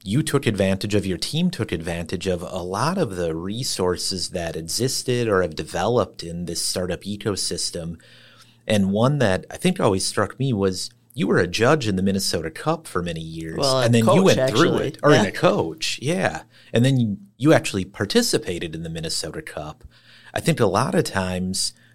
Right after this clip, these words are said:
Speaker 1: companies might think, like, "Oh, if I'm an experienced business person and entrepreneur, maybe that's not for me." But you found it beneficial.
Speaker 2: Well, it's, it's a funny story behind that, because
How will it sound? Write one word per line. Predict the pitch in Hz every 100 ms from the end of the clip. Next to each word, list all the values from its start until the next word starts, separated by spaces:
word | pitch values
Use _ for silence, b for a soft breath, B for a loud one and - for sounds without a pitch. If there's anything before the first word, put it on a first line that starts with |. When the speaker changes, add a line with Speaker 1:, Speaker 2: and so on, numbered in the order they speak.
| b
Speaker 1:
companies | 120 117 110 104 98
might | 95 92
think, | - 104 101
like, | 98 -
"Oh, | 131
if | 104 120
I'm | 151 127
an | 101
experienced | 92 - - 127 135 135 131 117 113 -
business | 107 110 117 107
person | - 104 - 101
and | 95
entrepreneur, | 98 - 107 101 101
maybe | 104 131 135 117
that's | 110 - - - _
not | 101 107 107 -
for | 95
me." | 92 135 139 87 87 - b b b b -
But | 87 - -
you | 165
found | 196 113 196
it | 196
beneficial. | 101 185 - - - - - - - B
Speaker 2:
Well, | - 160
it's, | 156 - 160
it's | -
a |
funny | - 156
story | 139 - 208 156
behind | 143 139 131
that, | 123 120
because | 131 123 131 123 -